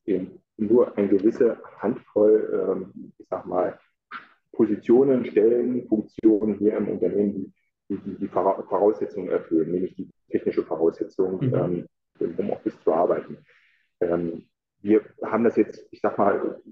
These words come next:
Speaker 1: seit Corona führen wir das durch. Bis jetzt, bis jetzt habe ich da jetzt noch keine, keine Unmutswellen gehört, äh, diesbezüglich, habe aber auch klipp und klar gesagt,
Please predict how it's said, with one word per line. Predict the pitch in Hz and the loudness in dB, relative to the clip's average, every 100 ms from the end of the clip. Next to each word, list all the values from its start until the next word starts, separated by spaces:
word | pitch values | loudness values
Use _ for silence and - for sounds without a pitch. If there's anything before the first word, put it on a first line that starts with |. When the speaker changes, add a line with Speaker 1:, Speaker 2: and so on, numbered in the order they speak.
| - _ _ - | -20 _ _ -2
Speaker 1:
seit | 104 101 - | 0 2 0
Corona | 113 95 127 117 110 - - _ | 2 4 6 6 2 -4 -18 _
führen | 131 | 0
wir | 120 | 4
das | 98 92 | 4 4
durch. | 107 160 160 - - _ - 247 - - _ - | 4 4 2 -2 -12 _ -2 0 0 -6 _ -16
Bis | - 113 104 - | -4 0 2 4
jetzt, | 165 - _ - | 4 4 _ -6
bis | 151 | 0
jetzt | 120 - - - | 2 2 -2 -4
habe | 117 - | 0 2
ich | 113 | 2
da | 107 107 | 4 4
jetzt | 107 - | 4 2
noch | 104 | -6
keine, | - - 139 147 123 - - _ _ _ - | -8 -2 0 2 0 -2 -12 _ _ _ -2
keine | 123 127 | 2 2
Unmutswellen | - 160 143 123 - 107 113 110 107 | 4 4 4 2 2 4 4 2 0
gehört, | 101 123 101 - | 0 2 0 -2
äh, | - 90 85 | -2 0 -2
diesbezüglich, | 90 - 87 - - - 123 127 - | -4 -8 -8 -8 -10 -2 -2 -2 -2
habe | 104 120 | 0 2
aber | 107 | 2
auch | 104 - | 2 0
klipp | 110 - - | -6 -6 -2
und | 123 | -2
klar | 110 113 | 0 2
gesagt, | 98 87 92 117 | 2 2 2 0